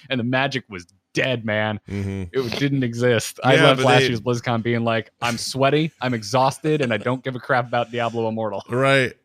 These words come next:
Speaker 2: But there was some food up there, so that was all right. It wasn't
Speaker 1: There was
Speaker 2: great
Speaker 1: food,
Speaker 2: food,
Speaker 1: yes.
Speaker 2: but there
Speaker 1: Yeah.
Speaker 2: was food.
Speaker 1: That's what I'm, that's what I'm talking about. Like, I'm trying, like, I rem-, I still remember what it was like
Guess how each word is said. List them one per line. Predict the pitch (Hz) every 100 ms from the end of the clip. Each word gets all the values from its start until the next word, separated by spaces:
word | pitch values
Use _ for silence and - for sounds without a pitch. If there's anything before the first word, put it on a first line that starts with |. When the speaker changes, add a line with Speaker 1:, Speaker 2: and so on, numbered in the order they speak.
| 113
Speaker 2:
But | 107 135
there | 165
was | 165 -
some | 147
food | - 170 147 131 101
up | 92 -
there, | 87 78 78
so | - 117
that | 123
was | 110
all | 87 78
right. | 76 80 80
It | 104
wasn't | 135 131
Speaker 1:
There | 185
was | 160
Speaker 2:
great | 151
Speaker 1:
food, | 117
Speaker 2:
food, | 113 104
Speaker 1:
yes. | 95 85
Speaker 2:
but | 95
there | 110
Speaker 1:
Yeah. | 107
Speaker 2:
was | 98
food. | - 92
Speaker 1:
That's | 85 277
what | 269
I'm, | 247 175
that's | 214 220
what |
I'm | 214
talking | 190 165
about. | 143
Like, | 135
I'm | 131
trying, | - 180 180 175 165 135
like, | 135 - _ _ _ _ _ _ _ _ _ _
I | 147 202
rem-, | 202 208 170 160 139
I | 156
still | - - 196 175
remember | 160 156 156 151 143
what | 135 135
it | 127
was | 127 123
like | 127 127 120